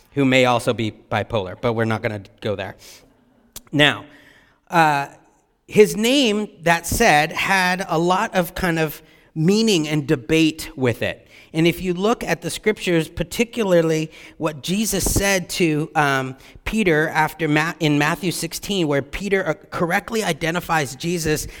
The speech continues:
as the promised Messiah, Jesus says this in Matthew sixteen. It says, "Blessed are you, Simon, son of Jonah,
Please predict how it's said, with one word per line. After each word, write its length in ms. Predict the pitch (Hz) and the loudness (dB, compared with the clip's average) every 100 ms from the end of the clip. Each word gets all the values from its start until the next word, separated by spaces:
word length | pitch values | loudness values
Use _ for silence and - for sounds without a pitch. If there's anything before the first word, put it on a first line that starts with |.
| - | -6
as 220 | - 151 135 | 0 0 -2
the 80 | |
promised 440 | 151 - 170 175 165 | -6 -2 0 0 -2
Messiah, 580 | 151 - 165 147 131 135 - - - _ | -2 0 2 2 2 -2 -8 -20 -20 _
Jesus 460 | 180 214 220 214 | 2 2 2 0
says 300 | - 196 151 | 0 0 0
this 280 | 147 156 117 | 2 0 2
in 140 | 135 135 | 0 0
Matthew 320 | 131 147 131 | 0 -2 -4
sixteen. 580 | - 143 - 160 113 107 | -4 -6 -6 -4 -4 -6
It 80 | |
says, 300 | - 135 120 - - _ _ _ _ _ _ | -2 -2 -2 -8 -20 _ _ _ _ _ _
"Blessed 460 | 170 202 262 269 269 | -2 2 2 0 -2
are 80 | 240 | 0
you, 260 | 196 156 | 2 2
Simon, 520 | - - 165 156 123 | 2 2 2 2 0
son 340 | 117 - 180 180 | -6 -6 -4 -2
of 160 | 175 | -4
Jonah, 520 | 139 147 139 113 92 | 0 2 2 0 -6